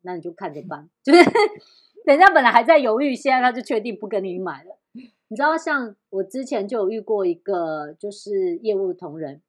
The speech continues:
Speaker 1: 他那时候他在跟别人介绍他们的广告看板。
Speaker 2: 嗯。
Speaker 1: 那他在介绍广告看板的时候很有趣哦，他那，那个客户跟他讲说，“嗯，可是你们的为什么比较贵？为什么那个别人的没有那么贵？”他只是一个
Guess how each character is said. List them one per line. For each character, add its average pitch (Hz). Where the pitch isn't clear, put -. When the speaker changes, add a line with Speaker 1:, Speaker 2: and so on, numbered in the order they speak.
Speaker 1:
他 254
那 262
时 240
候 208
他 214
在 214
跟 208
别 185
人 175
介 190
绍 180
他 180
们 185
的 165
广 147
告 165
看 156
板。 -
Speaker 2:
嗯。 190
Speaker 1:
那 254
他 254
在 247
介 233
绍 220
广 165
告 214
看 208
板 151
的 156
时 -
候 180
很 196
有 196
趣 190
哦， 151
他 247
那， 233
那 254
个 220
客 233
户 233
跟 220
他 220
讲 185
说 202
，“嗯， 269
可 247
是 254
你 202
们 170
的 175
为 208
什 220
么 147
比 139
较 170
贵？ 170
为 190
什 208
么 156
那 180
个 160
别 165
人 160
的 165
没 165
有 165
那 170
么 160
贵？” 175
他 302
只 240
是 277
一 214
个 202